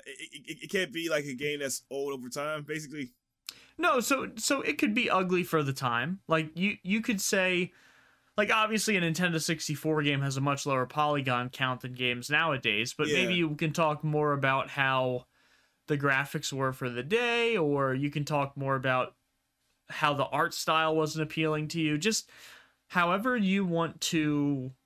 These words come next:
Speaker 2: um,
Speaker 1: Oh,
Speaker 2: uh,
Speaker 1: oh, I, oh, I
Speaker 2: really,
Speaker 1: can
Speaker 2: really however you want to address that question. I have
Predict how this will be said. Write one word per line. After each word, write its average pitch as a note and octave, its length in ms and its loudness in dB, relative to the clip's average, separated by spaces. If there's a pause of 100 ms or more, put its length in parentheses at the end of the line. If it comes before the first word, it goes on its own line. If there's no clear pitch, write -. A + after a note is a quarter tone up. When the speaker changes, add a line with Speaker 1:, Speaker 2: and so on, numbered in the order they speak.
(200)
Speaker 2:
um, A#2 680 -2 (480)
Speaker 1:
Oh, - 80 -6
Speaker 2:
uh, C#3 560 4 (120)
Speaker 1:
oh, C#3 280 0
I, D3+ 160 0 (120)
oh, C#3 160 -4
I - 40 -2
Speaker 2:
really, F4+ 360 2
Speaker 1:
can - 100 -14 (140)
Speaker 2:
really D#4 340 0
however G#3 400 2
you E3+ 220 0
want C#3+ 300 -2
to C#3 120 -2
address B2+ 420 -2
that A#2+ 200 -2
question. A#2+ 360 -4
I A#3 120 -2
have D4+ 240 -4